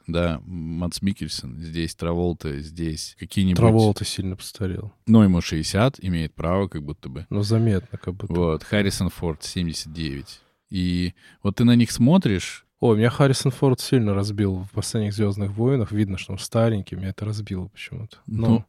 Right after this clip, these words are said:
Speaker 1: семьдесят девять
Speaker 2: Да, да,
Speaker 1: имеет
Speaker 2: да.
Speaker 1: право. Я просто к тому, что ты на них смотришь и понимаешь, что,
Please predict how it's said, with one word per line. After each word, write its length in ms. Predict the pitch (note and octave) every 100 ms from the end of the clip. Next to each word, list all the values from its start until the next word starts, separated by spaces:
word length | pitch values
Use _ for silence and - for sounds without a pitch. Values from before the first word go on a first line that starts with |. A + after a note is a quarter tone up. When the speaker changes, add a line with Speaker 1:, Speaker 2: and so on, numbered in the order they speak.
| _ -
Speaker 1:
семьдесят 500 | - F#2+ F#2 - F2
девять 380 | E2 D#2 G2+
Speaker 2:
Да, 140 | G2+ G2
да, 60 |
Speaker 1:
имеет 280 | F#2 F#2 F#2
Speaker 2:
да. 60 | G2
Speaker 1:
право. 340 | F2 E2 D#2+ _ - - -
Я 140 | G#2
просто 340 | G#2 G#2+ -
к 80 | -
тому, 260 | G#2+ G#2+ C3
что 520 | - - F#2+ F#2+ F2+ _ _
ты 100 | - G#2
на 100 | G2+
них 140 | F#2+
смотришь 460 | - D#3+ F3+ A2 F#2+
и 40 |
понимаешь, 460 | - G2+ A#2+ C#3 A#2+
что, 720 | - - F#2 F#2 F2+ F2